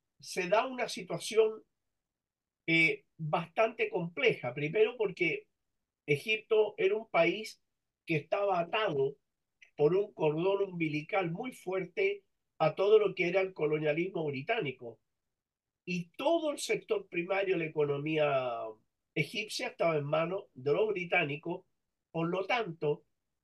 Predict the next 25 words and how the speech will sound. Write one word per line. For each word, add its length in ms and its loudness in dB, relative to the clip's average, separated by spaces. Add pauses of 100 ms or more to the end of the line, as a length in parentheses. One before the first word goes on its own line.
(140)
no 260 6
eran 280 6
muchas 340 -2
las 140 -4
posibilidades 640 -4
de 140 0
desarrollo 580 -4
que 80 -6
pudiera 400 -6
tener 380 -2 (600)
Egipto. 640 -4 (600)
Después 480 0
del 140 -6
golpe 340 4
de 100 2
Estado, 640 -2 (400)
cuando 280 2
se 180 0
derroca 520 0
al, 160 -2 (120)
al, 580 -4 (360)
al 140 -4
rey 200 0
Farouk, 560 -2 (1300)
entonces, 580 -4